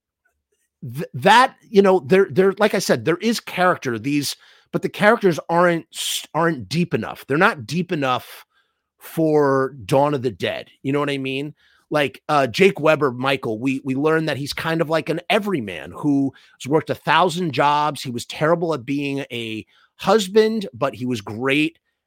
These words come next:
at being a father. Sarah Polley, she is a deeply, she plays Anna. Her name's Anna. She's a deeply caring, she's a nurse, and she's deeply caring and empathetic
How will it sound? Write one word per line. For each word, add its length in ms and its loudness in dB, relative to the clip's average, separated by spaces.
at 540 -2
being 320 -2
a 40 -4
father. 640 0
Sarah 420 2
Polley, 520 0
she 240 -2
is 120 0
a 120 -2
deeply, 760 -4
she 160 -8
plays 340 0
Anna. 400 0
Her 80 -4
name's 240 -6
Anna. 380 -2
She's 300 0
a 80 -2
deeply 460 0
caring, 440 -2
she's 200 -4
a 40 2
nurse, 540 -2
and 160 -4
she's 240 -6
deeply 540 -2
caring 420 -2
and 120 -8
empathetic 640 -2